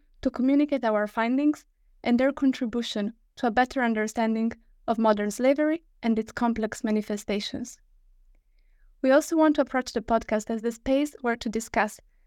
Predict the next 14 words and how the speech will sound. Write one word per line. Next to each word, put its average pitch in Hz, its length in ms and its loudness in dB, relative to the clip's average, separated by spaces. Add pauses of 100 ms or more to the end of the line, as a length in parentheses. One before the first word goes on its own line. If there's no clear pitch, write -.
(120)
the - 160 -2
evidence-based 247 760 0
recommendations 233 800 -2 (320)
presented 240 600 0
in 214 160 -2
our 202 200 -2
research 285 540 -4 (420)
and 240 140 0
their 262 100 2
potential 247 560 -2
for 220 240 -2
impact 262 540 -2 (280)
and 214 140 -2
change. 202 320 -4